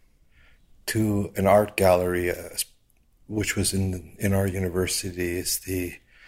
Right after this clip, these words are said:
art gallery designed by the great architect Louis Kahn. And, uh, I happened to see the security guard run his hand across the concrete in such a way that I was really, like,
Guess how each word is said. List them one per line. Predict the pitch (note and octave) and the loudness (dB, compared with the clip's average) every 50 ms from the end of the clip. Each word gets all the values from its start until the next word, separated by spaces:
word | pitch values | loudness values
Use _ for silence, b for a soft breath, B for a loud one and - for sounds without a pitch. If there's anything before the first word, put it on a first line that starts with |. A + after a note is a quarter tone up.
| B B B B B B B - - - | B B B B B B B -20 -8 0
art | - G#2 G#2 F#2+ - | 2 2 2 4 2
gallery | - G2 F#2+ F#2 F#2 F#2 E2+ | 2 4 4 4 2 2 0
designed | F#2+ F#2 F2 F#2 F#2 F#2 F2+ F2 E2 | 0 -2 0 2 2 2 2 2 2
by | F2 E2+ E2+ | 2 2 2
the | F2 E2 | 0 0
great | - F#2+ F#2 F#2+ F#2+ E2+ | 2 4 4 4 6 6
architect | E2+ E2+ E2 - E2+ - - - E2 - - - - | 4 4 4 -2 -8 -8 -4 -4 -6 -6 -6 -6 -4
Louis | F2+ F2 E2+ D#2+ | -2 0 0 -2
Kahn. | - - - F2 E2+ E2+ E2+ E2 - - _ _ _ _ _ b b b b b b b b b b b b - | -4 -6 -4 -4 -4 -4 -4 -8 -12 -16 _ _ _ _ _ b b b b b b b b b b b b -10
And, | - F#2+ F#2+ F#2+ F#2+ F#2 F#2+ F#2+ F#2 E2+ F#2 | -6 -4 -2 -2 -2 -2 -2 -2 -4 -2 -2
uh, | F2+ F2+ F2+ F2 E2+ E2 D#2 - - _ _ _ _ - - - - | -2 0 0 -2 -4 -6 -10 -14 -18 _ _ _ _ -20 -10 -4 0
I | G2 | 2
happened | G#2+ A#2 B2 D3 - - G3+ F#3 F3 | 2 4 2 2 2 2 0 2 2
to | - C#3+ | 2 2
see | - - - D#3 E3+ E3 C3 | 2 2 2 2 2 2 2
the | G#2 F2+ E2 | 2 2 2
security | - - - - - - - A2 D3 E3+ D3+ A2 | 2 2 0 -2 0 4 6 8 8 8 6 2
guard | E2+ F#2+ F2 E2 E2 E2 E2+ E2 - - _ b b b b b b b b b b b b b b - | 2 2 0 2 2 0 0 -2 -6 -16 _ b b b b b b b b b b b b b b -2
run | G#2+ G2+ G2 G#2+ A2 A#2 A#2+ A#2+ | 2 6 8 8 8 8 6 2
his | G2 G2+ G#2+ G#2 - - | 2 2 0 2 2 0
hand | - - F#2+ F#2 F#2 F#2 F2+ F2 E2 D#2 D#2 - - - | 0 2 2 2 2 2 2 0 -2 -6 -10 -14 -14 -14
across | - - - - F2+ E2+ - - | -14 -8 -2 0 0 0 0 -6
the | - - | -10 -10
concrete | - - B2 C#3 D3 C3 - F#2+ F2 - | -6 -2 0 0 0 0 0 -2 -2 -2
in | F2+ | -2
such | - - G#2+ - - G#2 | -4 -4 -2 -4 -2 -2
a | G2+ | 0
way | G2+ G#2 G2+ | 0 0 2
that | F#2 F2 | 2 0
I | F2 F2+ | 2 0
was | F#2 F#2+ F#2 E2+ | -2 -2 -4 -4
really, | F2 F2+ F2 E2+ F#2 F2+ | -2 -2 -2 0 -2 -2
like, | E2+ E2 D#2+ - - | -2 -4 -8 -10 -18